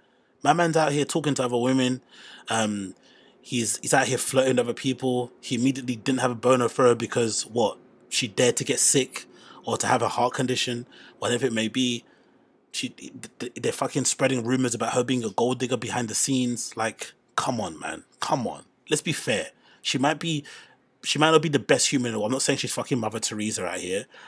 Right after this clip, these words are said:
but the way you guys are making it spin as if, like, Bobby was the nicest, sweetest man in the world and he can do nothing wrong, when in fact he's the one that <laughs> fucking started <laughs> the cheating first.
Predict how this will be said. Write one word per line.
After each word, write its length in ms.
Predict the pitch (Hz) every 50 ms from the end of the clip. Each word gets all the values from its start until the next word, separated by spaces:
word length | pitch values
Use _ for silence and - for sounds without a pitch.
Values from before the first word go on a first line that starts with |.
| - -
but 100 | - 127
the 80 | 113 120
way 140 | 110 143 147
you 160 | 143 143 143
guys 200 | 143 143 135 123
are 60 | 120
making 320 | 117 127 123 - 131 117 104
it 140 | 110 110
spin 380 | - - - - - 147 131 117
as 120 | 107 98
if, 160 | 107 107 - -
like, 260 | 104 104 98 - - -
Bobby 280 | 107 120 117 117 120
was 200 | 110 113 110 110
the 160 | - 117 107 -
nicest, 440 | 120 107 113 113 113 - - - -
sweetest 300 | - 123 - - - -
man 200 | 120 101 101 104
in 60 | 98
the 60 | 101
world 280 | 95 101 104 104 92 95
and 160 | 92 92 - - - -
he 140 | - - 131
can 120 | 123 123 113
do 120 | 113 110
nothing 340 | 107 107 113 - 127 107 90
wrong, 360 | 98 113 110 104 92 98 101 - - - -
when 140 | _ 117 117
in 80 | 123 117
fact 420 | - - - 127 123 - - -
he's 140 | - 147 123
the 120 | 110 120
one 180 | 117 120 127 110
that 100 | - -
<laughs> 0 |
fucking 380 | - - 101 - - - - -
started 400 | 107 - - 110 107 107 104 104 - - - - -
<laughs> 280 | - - 147 123 - _
the 80 | 147
cheating 400 | 127 - - - 139 135 135 156
first. 480 | 131 - - 135 131 123 117 - - -